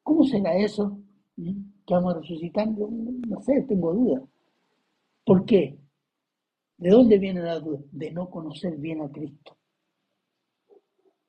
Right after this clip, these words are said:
Y si no conocemos bien a Cristo, no conocemos bien a Dios. Entonces no entendemos que esas promesas, ¿m? que vienen de Dios, Dios las puede cumplir.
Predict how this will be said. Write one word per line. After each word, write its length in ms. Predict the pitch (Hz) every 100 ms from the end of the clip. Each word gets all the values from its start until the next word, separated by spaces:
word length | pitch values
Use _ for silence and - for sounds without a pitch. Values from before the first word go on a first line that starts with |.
| _ _
Y 80 | 190
si 160 | - 170
no 100 | 202
conocemos 420 | 202 185 196 185
bien 140 | 190
a 80 | 175
Cristo, 240 | 196 202
no 140 | 180 147
conocemos 420 | 143 131 143 139
bien 180 | 143 131
a 60 |
Dios. 240 | 123 139 143 _ _ _ _ _ _ _ _ _ _ _ _ _ _ _ _ _ _ _ -
Entonces 340 | - 175 175
no 120 | 185
entendemos 760 | 214 - 190 185 175 254 202 -
que 80 |
esas 220 | 190 185 185
promesas, 560 | 190 180 196 196 208 - _ _ _ _ _ _
¿m? 260 | - 151 180 _ _ _ _ _
que 100 | -
vienen 380 | 139 185 202 196
de 120 | 180
Dios, 320 | 175 190 208 196 _ _ _ _ _
Dios 140 | - 170
las 160 | 147
puede 240 | 139 156 143
cumplir. 520 | 143 139 156 139 -